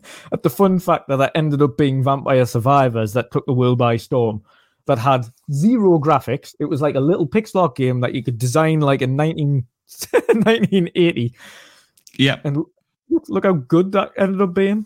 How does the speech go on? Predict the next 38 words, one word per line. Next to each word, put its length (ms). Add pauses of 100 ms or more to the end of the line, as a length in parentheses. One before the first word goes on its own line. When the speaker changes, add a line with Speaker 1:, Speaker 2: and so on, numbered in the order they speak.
(120)
Speaker 1:
and 100
how 120
many 260
people 280
loved 220
that 200
game. 200
And 60
it 60
was 160
such 100
Speaker 2:
Crazy, 360
Speaker 1:
an 80
Speaker 2:
right? 120
Speaker 1:
amazing 220 (240)
thing. 140 (420)
But 80
it 80
had 260 (200)
Speaker 2:
Exactly. 240
Speaker 1:
an 60
awesome 340
little 420
gameplay 440
loop. 280 (420)
It 140
had 260 (800)
really 420
cool 300
soundtrack. 720 (480)
It 60
was 240
fun. 640 (540)
It 60
was 160
immersive. 800 (500)
And 200
then, 340